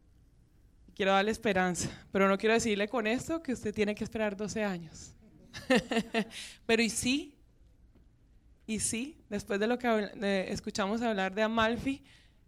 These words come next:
yo creo que no importa cuánto tengamos que esperar, ¿verdad? Si en ese tiempo Dios nos va a purificar y va a hacer de nosotros mejores personas,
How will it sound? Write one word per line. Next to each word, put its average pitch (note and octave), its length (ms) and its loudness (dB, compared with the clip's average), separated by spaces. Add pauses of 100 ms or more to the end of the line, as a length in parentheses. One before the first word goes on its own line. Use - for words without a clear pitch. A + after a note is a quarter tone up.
(260)
yo G#3 140 0
creo G#3 180 2
que A3+ 180 0
no G3 140 0
importa G#3+ 540 0
cuánto A3 280 4
tengamos G3+ 380 -4
que - 80 -10
esperar, G3+ 380 0
¿verdad? E3+ 340 -6 (1500)
Si A3+ 280 2
en G3+ 200 2
ese G#3+ 240 0
tiempo B3 480 2
Dios A3 180 2
nos A3 240 -4
va A#3 60 2
a A3+ 60 -2
purificar G#3+ 520 -6
y G3 80 -2
va F#3 60 -2
a - 20 -2
hacer G#3+ 220 -4
de A3 80 -4
nosotros G#3 360 -6
mejores G3+ 360 -4
personas, G3+ 600 -8